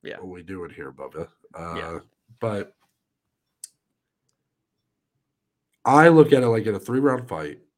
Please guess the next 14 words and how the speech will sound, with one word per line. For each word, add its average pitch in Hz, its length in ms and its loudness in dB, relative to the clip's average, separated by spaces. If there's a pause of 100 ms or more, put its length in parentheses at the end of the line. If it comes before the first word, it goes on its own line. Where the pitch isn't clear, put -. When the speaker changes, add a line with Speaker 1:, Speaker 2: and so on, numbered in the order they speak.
(480)
Speaker 2:
if 117 220 -12
at 104 180 -10
least 165 340 -6
two 156 240 -2
of 147 80 -4
the 139 80 -4
rounds 95 800 -12 (580)
I 98 140 -14
say 92 320 -14
are, 85 140 -14
like, 78 260 -16
close, 104 680 -12 (1700)
then 95 440 -10 (220)
I 104 480 -8